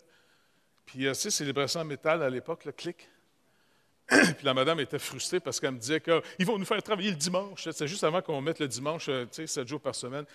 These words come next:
Moi, je l'écoutais pendant ce temps-là, tu sais, « Ah oui, ouais, tu sais. » Puis là, elle, elle m'essayait de mettre ça. Puis elle avait de la misère, tu sais. Mais je trouvais qu'il était un peu lousse, tu sais, euh, tu sais. Puis elle dit, en tout cas, c'est à la mode, lousse. Euh,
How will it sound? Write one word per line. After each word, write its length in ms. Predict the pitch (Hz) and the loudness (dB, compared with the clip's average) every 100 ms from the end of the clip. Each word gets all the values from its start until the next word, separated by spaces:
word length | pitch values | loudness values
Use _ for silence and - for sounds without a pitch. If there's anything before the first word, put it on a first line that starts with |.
| - _ - | -20 _ -4
Moi, 120 | 170 | -2
je 80 | 156 | 0
l'écoutais 340 | 151 - 170 | 0 2 0
pendant 240 | 165 139 131 | 2 -2 -2
ce 80 | |
temps-là, 320 | - 127 120 147 | -2 -4 -2 -4
tu 80 | |
sais, « 140 | - 123 107 | -6 -8 -8
Ah 80 | |
oui, 160 | 110 120 | -8 -10
ouais, 160 | 104 107 | -12 -14
tu 120 | - 120 | -14 -18
sais. » 60 | - - _ | -20 -20 _
Puis 120 | - 139 | -4 4
là, 120 | 151 | 6
elle, 60 | |
elle 260 | 139 127 127 | 6 4 2
m'essayait 240 | 123 - | 0 -2
de 60 | 139 | -2
mettre 160 | 127 147 | -2 -2
ça. 60 | |
Puis 80 | 139 | 4
elle 40 | 151 | 6
avait 60 | |
de 60 | 151 | 6
la 60 | 143 | 6
misère, 400 | 117 131 139 135 | 4 0 0 -2
tu 60 | |
sais. 200 | 147 156 - - _ | -6 -6 -10 -20 _
Mais 100 | 80 | -10
je 80 | 82 | -8
trouvais 160 | - 180 | -2 -2
qu'il 100 | 135 | -2
était 160 | - | -4
un 80 | 131 | -4
peu 140 | 123 131 | -2 -4
lousse, 320 | 156 - - | -2 -4 -8
tu 80 | 147 | -10
sais, 100 | 151 | -12
euh, 240 | 113 107 107 - _ _ _ _ | -12 -12 -16 -20 _ _ _ _
tu 60 | - | -12
sais. 180 | 131 147 - _ _ | -10 -10 -14 _ _
Puis 100 | 123 | -10
elle 60 | 110 | -10
dit, 280 | 110 123 120 | -8 -10 0
en 120 | 156 | 0
tout 80 | - | 4
cas, 80 | 185 | 8
c'est 120 | 180 | 12
à 80 | 170 | 12
la 60 | |
mode, 240 | 165 170 123 | 12 6 4
lousse. 400 | 117 147 - | 2 0 -2
Euh, 120 | 120 | -8